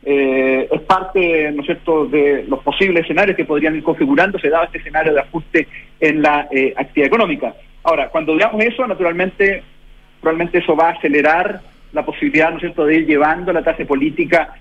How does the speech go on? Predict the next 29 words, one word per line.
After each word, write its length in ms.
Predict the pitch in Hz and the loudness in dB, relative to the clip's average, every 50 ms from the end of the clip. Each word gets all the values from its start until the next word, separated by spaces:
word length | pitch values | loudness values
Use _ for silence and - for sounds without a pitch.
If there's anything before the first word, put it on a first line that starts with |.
| - - - | -20 -12 -10
hacia 240 | - - - 160 156 | -8 -4 -2 -2 -2
un 240 | 156 156 151 147 | 0 -2 -4 -2
nivel 400 | 151 147 143 147 156 156 160 151 147 | -2 0 2 2 4 2 2 2 0
más 180 | 160 160 160 | 0 0 -2
coherente 640 | - - 151 147 135 139 151 156 160 160 - 175 147 | -2 -2 0 2 2 2 0 0 -2 -4 -6 -4 -2
con 120 | 147 147 | -2 0
el 80 | 143 139 | 2 2
largo 240 | 139 143 143 190 196 | 2 2 2 0 2
plazo. 380 | 285 185 - - - 117 - - - - - - - | 2 0 0 -2 -12 -14 -16 -16 -20 -20 -20 -14 -8
Hoy 140 | - 131 135 | -4 -2 0
día, 320 | 147 220 214 202 196 131 - - - - _ - | 2 2 2 0 -2 -6 -12 -18 -20 -20 _ -8
eh, 80 | - 139 | -4 0
la 140 | 135 143 143 | 0 2 2
tasa 220 | 170 180 - 190 | 0 0 0 0
de 60 | 180 | -2
política 260 | - 151 147 175 175 175 | -2 -2 0 0 0 0
monetaria, 420 | 160 151 139 170 180 180 185 185 | 0 2 2 2 2 2 0 -2
¿no 60 | 180 | -2
es 60 | 175 | 0
cierto?, 460 | 190 185 180 - - 196 196 190 - - - - - - | -2 -2 -2 -2 -6 -4 -4 -4 -6 -10 -16 -16 -8 -4
en 140 | 147 139 151 | 0 2 2
once 260 | 165 175 170 - 175 | 2 0 0 -4 -2
punto 260 | - 165 170 165 170 | -2 -2 -4 0 0
veinticinco 380 | 160 151 156 156 - 175 175 - | 0 0 -2 -2 -4 -2 0 0
por 120 | 165 147 | -2 0
ciento 260 | - 185 - 233 - - | 0 0 -2 -2 0 0
es 180 | 185 180 - | -2 -4 -4
tremendamente 760 | - - 151 147 147 180 220 240 240 233 202 214 240 247 254 214 | -2 -2 0 0 2 2 0 0 0 0 0 0 0 0 0 0
contractiva. 680 | 202 175 - - 127 - - - 269 254 151 123 - | -2 -2 0 -2 -2 -2 0 0 0 2 2 0 0